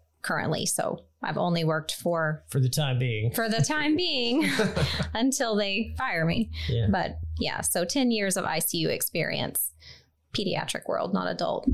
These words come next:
Speaker 1: which does make a difference as far as covid goes and what you see. You know, we share therapists, respiratory therapists, and have friends that work on the adult side. So I do have a good idea of what's happening on the adult side of the hospital. So I feel for this guy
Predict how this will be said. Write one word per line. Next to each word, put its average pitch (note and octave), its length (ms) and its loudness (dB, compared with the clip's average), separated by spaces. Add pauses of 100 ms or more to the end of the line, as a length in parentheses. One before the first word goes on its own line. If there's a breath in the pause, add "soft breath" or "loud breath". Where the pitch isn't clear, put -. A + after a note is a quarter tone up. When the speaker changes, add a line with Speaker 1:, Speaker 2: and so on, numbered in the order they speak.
(120)
Speaker 1:
which A3+ 220 0
does C#4 300 -2 (220 loud breath)
make B3+ 200 0
a A3 40 2
difference F#3 400 0
as F#3 140 -2
far E3 200 0
as D#3+ 140 0
covid - 360 0
goes E3 280 0
and E3+ 120 2
what D#3+ 220 0
you D3+ 60 0
see. D3+ 480 2 (440 loud breath)
You F#3 160 4
know, D3+ 180 4
we E3 160 4
share D#3 680 0 (340)
therapists, E3 580 0
respiratory F3+ 500 0
therapists, E3 600 0
and D#3+ 260 2 (360 loud breath)
have F#3 180 -4
friends F3+ 320 0
that F3 120 2
work E3 200 -2
on E3+ 120 2
the E3+ 120 2
adult E3 320 0
side. D#3+ 320 -2
So E3+ 400 0
I A3 80 4
do A3+ 140 2
have F#3 140 0
a E3 40 2
good E3 160 2
idea D3+ 360 4
of D3 60 2
what's D#3 200 0
happening D#3+ 440 2
on D#3 120 4
the E3 120 6
adult E3+ 300 0
side G3 180 0
of G3 100 -2
the G#3+ 100 2
hospital. A#3 600 0 (160)
So - 180 2
I G#3 120 0
feel D4+ 400 2
for - 180 -2
this F3+ 240 0
guy E3+ 540 0